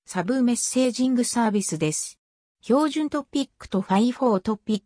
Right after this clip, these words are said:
クはどちらも高い耐久性、フィルタリング、暗号化、プライバシーを備えた複数のサブスクリプションへの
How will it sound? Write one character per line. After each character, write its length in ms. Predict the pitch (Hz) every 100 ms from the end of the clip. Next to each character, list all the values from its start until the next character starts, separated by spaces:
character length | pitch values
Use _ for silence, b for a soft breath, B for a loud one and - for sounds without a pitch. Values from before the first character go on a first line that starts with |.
| _
ク 140 | 185
は 100 | 160
ど 160 | 175 226
ち 220 | - 294
ら 100 | 226
も 200 | 175 180 _ _
高 280 | - - 302
い 120 | 269
耐 260 | - 175 202
久 200 | 226 220
性、 380 | - 180 165 - _ _
フ 100 | 196
ィ 40 |
ル 100 | 233
タ 160 | - 262
リ 120 | 247
ン 120 | 233
グ、 200 | 196 185 - _ -
暗 320 | 160 214 262
号 200 | 240 240
化、 300 | - 185 - _ _
プ 140 | 208
ラ 140 | 262 330
イ 60 |
バ 120 | 294
シ 320 | 254 - 220 202
ー 20 |
を 60 |
備 360 | 165 214 220 254
え 60 | 220
た 120 | 180
複 220 | - -
数 240 | - 277
の 120 | 226 160
サ 180 | 165
ブ 100 | 160
ス 140 | 240 -
ク 160 | 302
リ 140 | 277 285
プ 80 | -
シ 120 | 220
ョ 80 | 202
ン 60 |
へ 100 | 160
の 200 | 156 156